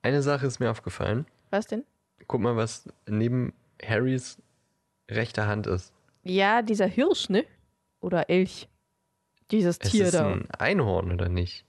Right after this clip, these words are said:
Speaker 2: Ist das, soll das ein Einhorn sein? Ach so.
Speaker 1: Es ist aber sehr, sehr klein, ein Schatten eines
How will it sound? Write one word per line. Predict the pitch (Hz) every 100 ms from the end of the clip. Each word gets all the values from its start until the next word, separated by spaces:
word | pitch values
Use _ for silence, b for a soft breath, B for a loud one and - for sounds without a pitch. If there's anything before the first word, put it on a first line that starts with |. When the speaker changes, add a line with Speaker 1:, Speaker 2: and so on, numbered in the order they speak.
| _
Speaker 2:
Ist | -
das, | 170 -
soll | 165
das | 156 -
ein | -
Einhorn | - 160 208 311 349
sein? | 427 440 254 196 - _ _
Ach | -
so. | -
Speaker 1:
Es | 523
ist | 127
aber | 127 127 113
sehr, | 104 131 156
sehr | 139 147
klein, | - 104 101 127 -
ein | 104 104
Schatten | - - 131 - 104 151 - _ _
eines | - 95 98